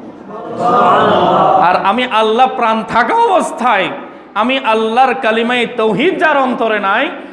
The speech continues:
আমার রসুলের উপরে যার ঈমান নাই, সে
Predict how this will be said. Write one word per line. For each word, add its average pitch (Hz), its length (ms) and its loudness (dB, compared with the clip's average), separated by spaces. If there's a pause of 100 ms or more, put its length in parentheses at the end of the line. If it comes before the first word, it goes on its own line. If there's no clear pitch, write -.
আমার 247 340 2
রসুলের 247 400 0
উপরে 247 280 0
যার 214 320 0
ঈমান 220 360 0
নাই, 269 400 0 (260)
সে 294 400 0